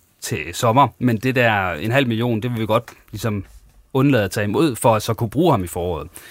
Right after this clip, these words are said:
Så der tror jeg ikke, der kommer til at ske noget. Så skal man have en, øh, Vladimir Prijovic,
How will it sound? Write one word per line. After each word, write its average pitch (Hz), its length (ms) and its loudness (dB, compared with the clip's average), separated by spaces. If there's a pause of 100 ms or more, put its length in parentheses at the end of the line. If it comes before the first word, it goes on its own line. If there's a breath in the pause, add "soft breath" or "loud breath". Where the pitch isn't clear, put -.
(160 loud breath)
Så - 120 -12
der 139 140 0
tror 143 200 4
jeg - 40 6
ikke, 147 100 -2
der 135 80 2
kommer 98 180 -4
til 92 120 -8
at 92 40 -6
ske 101 180 -6
noget. 87 260 -6 (920)
Så - 120 -4
skal 156 140 2
man 135 120 4
have 117 140 4
en, 101 140 0
øh, 95 160 -2
Vladimir 101 280 -2
Prijovic, 131 600 -2